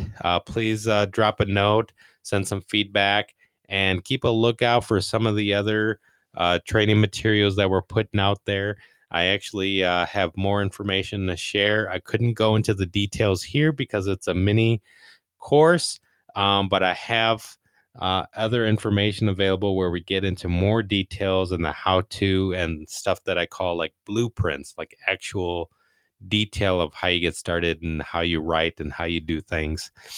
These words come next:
and so on. So, uh, hopefully this was helpful, but, uh, yeah, drop a note and some feedback if, uh, uh,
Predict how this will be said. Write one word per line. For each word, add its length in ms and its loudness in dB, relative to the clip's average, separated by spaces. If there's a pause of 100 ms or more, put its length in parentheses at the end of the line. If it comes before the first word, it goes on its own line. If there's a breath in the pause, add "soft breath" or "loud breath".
(320 loud breath)
and 180 -2
so 200 0
on. 240 0
So, 480 2 (580 loud breath)
uh, 260 2
hopefully 360 4
this 220 4
was 140 2
helpful, 560 2
but, 240 2 (140)
uh, 440 2
yeah, 260 -2
drop 340 -2
a 40 2
note 300 2
and 100 -2
some 180 -6
feedback 540 -2
if, 340 -4
uh, 360 -4 (640)
uh, 420 -12